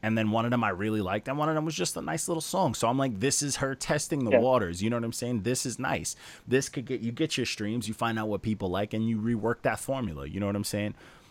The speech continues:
Speaker 1: This was solid, 'cause I was like, "All right, I'm used to Prima just blacking." <laughs> And then
Speaker 2: Yeah.
Speaker 1: every now and then getting her old
Speaker 2: Absolutely.
Speaker 1: school sing on.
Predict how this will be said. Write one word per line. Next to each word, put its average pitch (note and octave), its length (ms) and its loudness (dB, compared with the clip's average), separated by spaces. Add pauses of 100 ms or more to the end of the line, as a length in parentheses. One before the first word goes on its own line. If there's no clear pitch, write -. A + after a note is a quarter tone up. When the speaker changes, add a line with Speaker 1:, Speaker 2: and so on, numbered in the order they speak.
(200)
Speaker 1:
This B2 240 2
was B2+ 140 2
solid, C3 400 4
'cause G2+ 140 -2
I A2 80 2
was A2 120 0
like, G2+ 200 -2
"All A#2+ 60 0
right, G#2 220 2
I'm A2 280 2
used G#2 180 0
to F2 120 -2 (120)
Prima G#2+ 380 2
just E2 320 -6
blacking." F2+ 560 -2 (360)
<laughs> C#3+ 140 6 (440)
And B3+ 140 12
then - 120 12
Speaker 2:
Yeah. D3+ 80 12
Speaker 1:
every C3+ 180 12
now A#2+ 180 10
and A#2+ 80 4
then A#2+ 120 4
getting G#2+ 240 2
her A2 140 6
old A2 260 4
Speaker 2:
Absolutely. C3 200 8
Speaker 1:
school A2 100 4
sing A2+ 300 2
on. C3 220 0